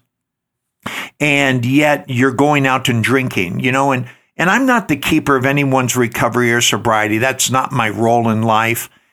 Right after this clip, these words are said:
However, for me as a person of recovery,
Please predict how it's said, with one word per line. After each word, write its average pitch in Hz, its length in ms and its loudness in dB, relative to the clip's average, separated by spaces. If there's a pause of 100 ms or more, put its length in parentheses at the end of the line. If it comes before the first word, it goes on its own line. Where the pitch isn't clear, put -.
However, 147 480 2
for 151 200 -2
me 196 280 2
as 247 180 2
a 160 60 -2
person 160 480 -2
of 135 140 0
recovery, 139 840 0